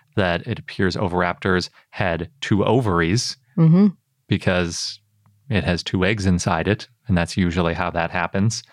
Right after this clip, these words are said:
Speaker 1: We don't have any soft tissue preserved to the point where we can tell definitively that it definitely had two ovaries, but we have seen other hints at maybe ovarian tissue fossilized over the last couple of years, so it's possible we could see that eventually.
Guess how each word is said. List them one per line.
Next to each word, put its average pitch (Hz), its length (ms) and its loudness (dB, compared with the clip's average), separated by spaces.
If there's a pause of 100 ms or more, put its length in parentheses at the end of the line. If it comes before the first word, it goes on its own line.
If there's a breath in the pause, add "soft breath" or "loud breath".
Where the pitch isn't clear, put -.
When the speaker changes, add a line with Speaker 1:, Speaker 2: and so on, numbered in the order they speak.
(720 soft breath)
Speaker 1:
We 110 100 2
don't 104 180 2
have 104 160 0
any 87 160 0
soft - 440 -2
tissue 98 380 -2
preserved 104 580 0
to 98 60 -2
the 92 80 0
point 98 280 0
where 87 120 0
we 85 120 -2
can - 180 -8
tell 95 480 0 (220 soft breath)
definitively 98 920 2 (180 soft breath)
that 92 120 -2
it 85 220 -6
definitely 101 580 0
had 101 340 -2
two 98 240 -2
ovaries, 87 460 -2 (220 loud breath)
but 120 100 2
we 127 100 4
have 180 200 2
seen 113 200 0
other 107 480 2 (400 soft breath)
hints - 520 -2 (260 soft breath)
at 107 140 0
maybe 104 800 2
ovarian 98 640 2
tissue 98 440 -2
fossilized 90 880 0
over 95 160 -2
the 90 80 0
last 87 240 0
couple 92 200 -2
of 90 60 0
years, 85 180 -4
so 95 80 -6
it's 85 100 -8
possible 92 440 -2
we 80 120 -4
could 82 120 -10
see - 140 -4
that 82 160 -4
eventually. 85 560 -4